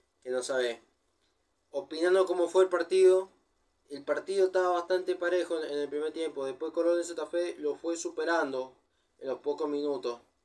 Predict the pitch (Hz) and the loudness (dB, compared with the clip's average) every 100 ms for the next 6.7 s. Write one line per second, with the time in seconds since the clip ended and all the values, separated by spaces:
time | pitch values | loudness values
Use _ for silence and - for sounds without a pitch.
0 | _ _ _ _ _ _ 139 147 143 143 | _ _ _ _ _ _ -4 -2 -2 -2
1 | 151 151 - 165 165 156 - 147 147 127 | -2 -4 -4 -4 -4 -8 -6 -2 -2 -2
2 | 127 131 127 123 135 127 _ _ _ _ | -4 -4 -6 -6 -6 -8 _ _ _ _
3 | - 127 131 175 170 - 135 139 156 165 | -10 -10 -2 2 2 0 -6 -2 0 0
4 | - 175 180 170 156 147 139 135 156 170 | -2 -2 0 -2 -4 -4 -4 -4 -4 -2
5 | 170 160 147 135 127 147 180 185 170 139 | -4 -2 -2 -2 -6 2 6 6 4 -4
6 | 151 180 - 143 156 165 - | -4 -4 -6 -6 -4 -2 -6